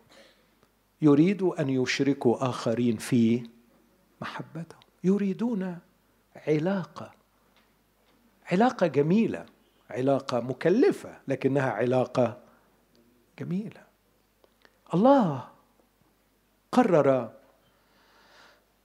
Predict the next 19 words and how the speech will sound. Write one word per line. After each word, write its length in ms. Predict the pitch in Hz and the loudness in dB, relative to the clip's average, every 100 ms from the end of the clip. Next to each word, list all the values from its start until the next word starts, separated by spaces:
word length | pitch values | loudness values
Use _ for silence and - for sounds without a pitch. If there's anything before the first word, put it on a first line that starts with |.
| _ _ _ _ - | _ _ _ _ 0
أن 80 | 269 | 6
لا 160 | 285 | 8
يأتي 240 | 294 294 185 | 8 6 2
بعبيد، 540 | 165 135 151 160 110 - - - - - - _ _ _ _ _ | 4 4 4 0 -2 -12 -20 -20 -20 -20 -20 _ _ _ _ _
أن 100 | 220 | 8
لا 200 | 254 277 | 10 10
يصنع 400 | 294 - - 131 | 8 2 -4 -2
عبيد، 380 | 139 147 147 - - - _ _ _ _ _ _ _ _ _ _ _ _ | 0 2 0 -2 -12 -20 _ _ _ _ _ _ _ _ _ _ _ _
لكن 260 | 151 143 131 | -6 -4 -4
قرر 580 | - 151 131 123 117 123 | 2 4 4 4 0 -2
أن 80 | |
يأتي 580 | 120 117 - 120 107 101 - _ _ _ _ - - _ | -6 -6 -6 -6 -6 -8 -14 _ _ _ _ -20 -20 _
بأبناء، 600 | 107 107 - - 101 95 _ _ _ _ _ | -14 -14 -18 -20 -20 -20 _ _ _ _ _
يخليهم 440 | - - 226 254 180 | -8 -4 -2 -2 -4
أبنائه 540 | 131 131 139 117 104 101 _ _ _ _ _ _ _ _ _ | -8 -10 -10 -12 -18 -20 _ _ _ _ _ _ _ _ _
ويدخل 320 | 165 254 - | 0 0 -2
معاهم 340 | 160 143 156 135 | -4 -2 -2 -4
في 100 | - | -10
الشركة 520 | 120 127 - - 101 | -10 -10 -10 -14 -20